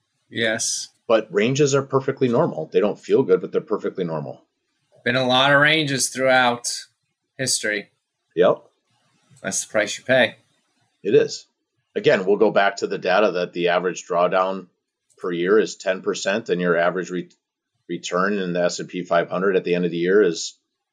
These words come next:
Speaker 2: around nine, eight percent. So think about that. You're, you're willing to lose nominally the same amount to gain above that. That's,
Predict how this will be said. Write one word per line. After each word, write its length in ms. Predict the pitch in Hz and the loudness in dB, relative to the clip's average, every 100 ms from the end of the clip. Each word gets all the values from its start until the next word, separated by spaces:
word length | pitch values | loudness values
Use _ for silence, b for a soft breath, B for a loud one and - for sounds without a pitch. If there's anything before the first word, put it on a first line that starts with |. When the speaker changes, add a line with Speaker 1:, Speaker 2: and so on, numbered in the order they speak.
| - | -8
Speaker 2:
around 300 | 80 85 85 | -2 0 0
nine, 420 | 82 90 110 123 _ _ _ _ | -2 -2 -2 -6 _ _ _ _
eight 400 | 82 95 113 - - _ _ _ | -10 -8 -8 -14 -20 _ _ _
percent. 500 | 113 - 117 127 131 _ _ _ _ _ | -8 0 2 2 -4 _ _ _ _ _
So 160 | - 104 | -8 -2
think 100 | 143 | 2
about 200 | 107 90 | 2 2
that. 140 | 92 | 0
You're, 240 | 92 92 87 | 0 -2 -2
you're 180 | 95 85 | -4 2
willing 340 | 101 107 101 | 4 4 2
to 140 | - 90 | -2 -2
lose 680 | 87 110 117 101 - - - _ | 2 2 4 0 -4 -14 -16 _
nominally 560 | 85 98 113 95 87 90 | -2 0 0 0 0 -2
the 140 | 85 | -4
same 540 | - 95 95 95 90 - _ _ - | -4 -2 -2 -4 -8 -14 _ _ -8
amount 420 | 85 92 92 90 _ - | -2 0 0 -4 _ -16
to 100 | 78 | -8
gain 540 | 90 98 107 87 90 - _ _ 80 | -2 0 0 -2 -8 -12 _ _ -6
above 340 | 80 - - | 0 0 0
that. 340 | - 190 - _ _ | -2 -2 -4 _ _
That's, 500 | - - - - - | -4 -4 -2 -4 -6